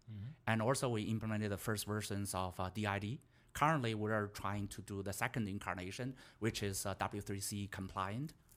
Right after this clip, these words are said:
Speaker 1: Mm-hmm.
Speaker 2: And, uh, we are, uh, we have already pretty much finished, uh, the peer-to-peer net-, decentralized peer-to-peer network.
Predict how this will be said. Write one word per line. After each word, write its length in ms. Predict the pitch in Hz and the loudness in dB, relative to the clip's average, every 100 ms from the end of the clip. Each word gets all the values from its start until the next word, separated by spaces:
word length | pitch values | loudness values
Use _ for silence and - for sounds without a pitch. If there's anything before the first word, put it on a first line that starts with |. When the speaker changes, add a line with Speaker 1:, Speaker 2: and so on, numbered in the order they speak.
| - | -2
Speaker 1:
Mm-hmm. 180 | 107 117 143 - - | 2 2 0 -10 0
Speaker 2:
And, 280 | 120 117 117 | 4 4 4
uh, 340 | 120 110 104 101 - - - - - - - - - - - | 4 4 2 -2 -8 -20 -20 -20 -20 -20 -20 -20 -20 -8 6
we 280 | 135 185 190 | 10 12 12
are, 520 | 139 135 135 127 - | 10 10 8 6 4
uh, 400 | 113 104 101 101 | 2 4 4 2
we 120 | 98 120 | 4 6
have 180 | 120 | 6
already 200 | 139 143 | 6 4
pretty 260 | 131 - 135 | 6 6 6
much 200 | 113 - | 4 0
finished, 640 | - 131 117 104 - - | -2 0 2 0 -4 0
uh, 480 | 104 98 95 92 95 | 0 2 -2 -4 -4
the 60 | 104 | -4
peer-to-peer 520 | - 113 113 101 101 | 0 -2 -2 -2 0
net-, 220 | 98 101 | 0 0
decentralized 640 | 123 117 143 135 123 101 - | 0 4 4 4 0 0 0
peer-to-peer 440 | 113 107 104 101 | 0 0 0 0
network. 420 | 92 92 127 - | 2 4 2 0